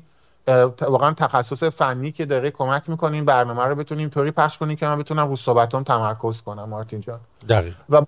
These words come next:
Speaker 1: باز تکرار می‌کنم این برنامه رو یه چیزی هم بگم، این برنامه شاید برای بعضیا انترتینمنت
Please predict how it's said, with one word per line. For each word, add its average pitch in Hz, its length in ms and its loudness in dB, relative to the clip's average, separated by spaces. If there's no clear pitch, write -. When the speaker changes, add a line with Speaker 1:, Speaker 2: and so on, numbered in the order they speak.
Speaker 1:
باز 185 140 -6
تکرار 165 360 6
می‌کنم 185 520 2
این 170 160 -2
برنامه 143 460 4
رو 151 100 0
یه 165 140 -2
چیزی 156 300 -8
هم 147 140 -2
بگم، 123 400 0
این 175 160 -4
برنامه 147 460 4
شاید 160 280 2
برای 147 200 2
بعضیا 151 500 0
انترتینمنت 127 680 -4